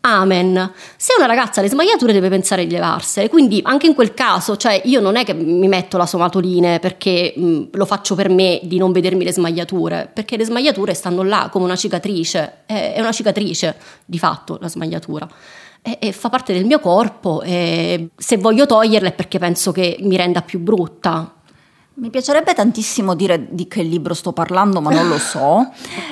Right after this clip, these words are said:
Speaker 2: Eh, ma c'è, perché <laughs> sono un po' confusa ultimamente, c'è un libro che ho letto da poco che usa proprio la cicatrice come esempio del doppio standard, parlando delle cicatrici del parto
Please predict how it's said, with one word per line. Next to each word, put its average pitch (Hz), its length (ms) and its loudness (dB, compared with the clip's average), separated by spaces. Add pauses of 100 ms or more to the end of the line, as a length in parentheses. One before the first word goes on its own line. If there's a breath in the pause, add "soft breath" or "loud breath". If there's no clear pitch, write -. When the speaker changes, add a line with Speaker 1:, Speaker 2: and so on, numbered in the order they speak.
(120)
Speaker 2:
Eh, 190 340 4
ma 247 200 4
c'è, 214 240 4
perché 214 260 0
<laughs> 190 200 -2
sono 240 160 0
un 190 60 0
po' 220 100 2
confusa 196 640 0
ultimamente, 175 680 0
c'è 247 120 0
un 233 80 4
libro 302 280 2
che 247 100 0
ho 175 60 4
letto 165 300 -2
da 180 100 4
poco 190 320 0
che 240 140 0
usa 175 260 0
proprio 214 260 0
la 165 140 4
cicatrice 170 580 -2
come 156 180 -2
esempio 160 280 -4
del 147 160 -6
doppio 160 260 -8
standard, 151 680 0 (460 loud breath)
parlando 214 320 0
delle 180 180 -2
cicatrici 190 380 -6
del 165 180 -2
parto 147 540 -4